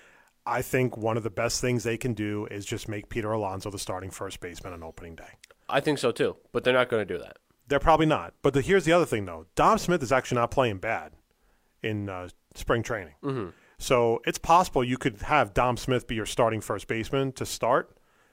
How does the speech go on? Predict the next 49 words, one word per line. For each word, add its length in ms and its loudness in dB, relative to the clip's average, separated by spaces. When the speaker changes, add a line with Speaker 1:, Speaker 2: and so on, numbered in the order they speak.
Speaker 1:
but 120 -2
I 60 0
think 240 2
Pete 160 2
Alonso 380 4
will 240 0
be 180 0
on 160 0
this 120 -6
team 300 -4
by, 160 -8
like, 220 -8
the 80 -10
middle 400 -8
to 160 -10
end, 220 -12
to 140 -4
end 160 -6
of 100 -10
April. 360 -14
Whenever 240 4
that 200 6
two-week 440 2
or 260 2
three-week 540 0
period, 360 4
whatever, 260 2
runs 300 0
out, 340 2
that's 300 2
when 100 2
you're 120 2
gonna 120 0
see 160 -6
Pete 180 -6
Alonso 420 -6
on 140 -10
the 60 -12
Mets. 300 -18
Speaker 2:
Yeah, 300 4
I 80 0
think, 220 0
no, 180 2
yeah, 220 -2
it's 300 -10
the 100 -4
Chris 200 -4
Bryant 400 2
rule. 240 -8